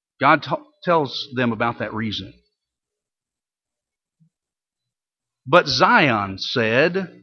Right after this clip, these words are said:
this is Isaiah forty-nine fourteen, Zion said, Zion is, is Jerusalem. This is representative of God's, God's people. Here's what they said. "The Lord has forsaken me.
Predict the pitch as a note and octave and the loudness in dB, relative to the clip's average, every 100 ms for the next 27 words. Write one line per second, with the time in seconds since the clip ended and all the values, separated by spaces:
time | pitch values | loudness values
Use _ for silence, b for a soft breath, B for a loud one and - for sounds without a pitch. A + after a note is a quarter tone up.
0 | - A#2 A#2 B2+ B2+ C#3 B2+ - D3+ D3 | -12 -10 -4 -2 0 0 0 0 2 4
1 | C#3+ D3 D3+ - C#3 - A#2+ A2+ - _ | 4 2 0 -2 -6 -6 -12 -12 -14 _
2 | _ _ _ _ _ _ _ _ _ _ | _ _ _ _ _ _ _ _ _ _
3 | - G#2+ E3+ G#3 G3 C3 A2+ - B2 C#3+ | -10 4 8 10 10 6 2 2 2 4
4 | D3+ D3+ D3 D3 C3+ - C3 B2 A2 B2 | 6 6 4 2 -2 -4 -4 -4 -2 -2
5 | C#3 D#3+ B2 G#2+ G#2+ B2 A#2+ A2 - - | 0 -2 -4 -6 -6 -6 -4 -4 -4 -4
6 | A#2 B2+ B2 D3 C#3 A#2 G#2+ A#2 B2+ A#2+ | -2 -2 0 0 0 -4 -2 -2 -2 -2
7 | - A#2 A2 - - E2 G2+ - _ _ | -6 -6 -10 -10 -14 -14 -16 -20 _ _
8 | _ _ _ _ _ _ _ _ _ _ | _ _ _ _ _ _ _ _ _ _
9 | _ _ _ _ _ _ _ G#3 A3+ G3 | _ _ _ _ _ _ _ 2 4 4
10 | D3+ E3+ E3 - G#2+ G#2+ G2+ _ _ _ | 4 4 2 0 0 -2 -8 _ _ _
11 | _ _ _ _ _ _ _ _ _ _ | _ _ _ _ _ _ _ _ _ _
12 | _ _ _ _ _ _ - - C#3 D3+ | _ _ _ _ _ _ -6 0 6 8
13 | F#3 E3 D#3+ - D#3+ - D#3+ D#3+ A2 G2+ | 8 8 6 4 0 2 2 2 0 -2
14 | G2 - | -4 -12